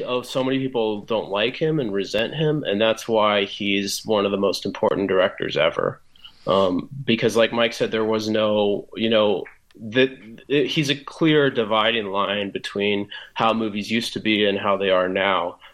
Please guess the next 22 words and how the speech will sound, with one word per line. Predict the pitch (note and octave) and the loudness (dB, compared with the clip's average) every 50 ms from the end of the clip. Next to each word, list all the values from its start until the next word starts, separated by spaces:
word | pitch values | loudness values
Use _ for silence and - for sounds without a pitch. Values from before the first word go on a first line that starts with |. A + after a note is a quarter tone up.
| - - - _ _ _ - | -20 -20 -20 _ _ _ 0
And | D3+ D#3 D3+ D#3 F3 - - _ _ _ _ _ _ - | 2 2 2 0 -2 -8 -12 _ _ _ _ _ _ 0
I | C#3 D3+ E3+ | 0 2 0
think | E3+ - G#3 G3 F#3+ F3+ - - | 0 -2 -2 -2 -2 -2 -2 -2
that, | F3+ E3+ D#3+ A#2+ - - - _ _ - | 0 0 0 -2 -4 -10 -20 _ _ -8
you | C#3 C#3 C#3+ | -4 0 2
know, | D3 C#3+ C#3+ C#3+ C#3+ C#3+ - - | 2 4 4 4 4 2 0 0
yeah, | B2+ C3+ D3+ D#3+ D#3+ | 0 2 2 2 2
he | E3 E3 | 0 -2
can | - - E3 D3+ | -4 -4 -6 -6
put | C#3 - E3 D3+ C3+ - - - - - - - - | -4 -2 -2 -2 -2 -2 -6 -12 -20 -20 -20 -14 -8
people | - D3+ C#3+ C#3+ C#3+ C3 | -6 -4 -2 0 0 0
in | A#2+ A#2+ | 0 0
seats | A#2+ - C#3+ D#3 D#3+ - - | -2 -2 -2 -2 -2 -2 -4
and | B2+ | -4
he | A#2+ B2 | -4 -4
can | A#2+ - A#2+ A#2 | -2 -2 -4 -2
sell | - - A#2+ A#2 | 0 2 2 2
tickets, | - - D3 C#3 C#3+ D#3 D#3 D#3 - - | 2 0 -2 0 0 0 0 -2 -4 -4
and | - A#2 A2+ A2+ A2+ | 0 2 2 2 2
I | A2 A#2 A#2 | 2 0 0
think | - C#3+ C3+ C3 C3 - | 0 0 -2 0 0 0
that, | C3 A#2+ G#2+ | 0 0 0